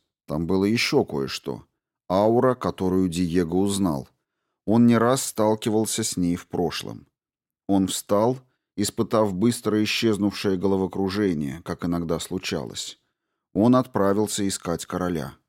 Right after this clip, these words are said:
Увидев это, Фернан поднялся и двинулся следом.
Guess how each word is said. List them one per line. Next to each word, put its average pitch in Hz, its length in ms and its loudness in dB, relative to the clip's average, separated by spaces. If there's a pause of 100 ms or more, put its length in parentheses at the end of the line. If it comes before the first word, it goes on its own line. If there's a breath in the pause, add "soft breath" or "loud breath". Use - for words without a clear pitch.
(540)
Увидев 95 500 0
это, 110 280 2
Фернан 101 500 2
поднялся 98 640 0
и - 160 -4
двинулся 87 560 -2
следом. 71 580 -6